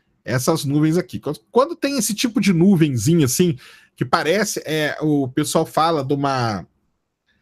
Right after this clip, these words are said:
é até, é até estranho que eu vou falar, tá? Mas é tipo uma textura, né? Fila-,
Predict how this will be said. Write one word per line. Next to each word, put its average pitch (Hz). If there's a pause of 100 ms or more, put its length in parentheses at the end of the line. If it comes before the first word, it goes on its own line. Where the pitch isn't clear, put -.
(720)
é 151
até, 214
é 185
até 190
estranho 220
que 220
eu 202
vou 208
falar, 143
tá? 143
Mas 151
é 170
tipo -
uma 196
textura, 190
né? 196 (460)
Fila-, 165